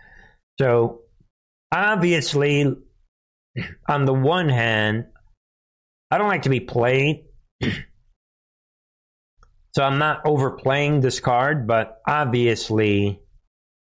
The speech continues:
we do know that this is a big situation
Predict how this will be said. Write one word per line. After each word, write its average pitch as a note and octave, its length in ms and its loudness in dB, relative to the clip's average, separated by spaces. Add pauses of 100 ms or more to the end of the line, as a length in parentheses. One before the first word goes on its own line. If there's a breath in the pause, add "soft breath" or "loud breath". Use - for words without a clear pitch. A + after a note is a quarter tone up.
(500)
we B2 280 0
do B2 280 0
know A#2 400 0
that F2+ 260 -4 (1040)
this A2+ 160 -2
is A2+ 80 -2
a G#2 40 0
big A#2 300 -2
situation A#2 1000 0